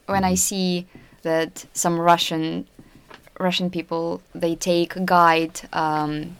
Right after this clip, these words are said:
Speaker 1: in the center of Winchester, for example, to see some castles or churches or something like that, I feel really angry.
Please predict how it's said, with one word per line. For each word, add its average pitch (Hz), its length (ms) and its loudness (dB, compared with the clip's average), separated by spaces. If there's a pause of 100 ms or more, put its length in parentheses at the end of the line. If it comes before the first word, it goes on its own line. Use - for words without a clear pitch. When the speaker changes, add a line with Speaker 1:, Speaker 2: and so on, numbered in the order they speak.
Speaker 1:
in 170 120 -4
the 165 80 -4
center 156 640 -2
of 151 280 -4
Winchester, 165 680 -4
for - 160 -12
example, 170 520 -6
to 160 120 -8
see 151 240 -6
some - 260 -6
castles - 640 -6
or 156 360 -6
churches - 640 -6
or - 80 -12
something - 400 -10
like 156 160 -10
that, 156 220 -8 (800)
I 165 220 4
feel 165 520 -2
really 151 400 -2
angry. 151 600 -6